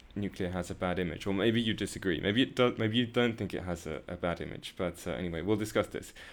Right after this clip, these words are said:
So my first hypothesis is that nuclear has a bad image because it is associated with nuclear weapons. And I know, of course,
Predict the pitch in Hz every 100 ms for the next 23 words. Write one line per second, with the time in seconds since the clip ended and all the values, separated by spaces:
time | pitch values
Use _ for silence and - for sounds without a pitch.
0 | - - 110 - 110 156 160 - 120 123
1 | 117 113 95 90 - - 92 90 - -
2 | 101 92 - - - - - - - _
3 | _ _ _ _ _ _ 123 143 131 107
4 | 101 95 101 98 92 92 87 - - 107
5 | 95 90 87 - - - - - 90 71
6 | - - 87 - - - - - 107 98
7 | - 90 85 87 87 82 80 - 98 101
8 | 92 87 135 - - - - - - -
9 | - - 107 139 135 - 110 107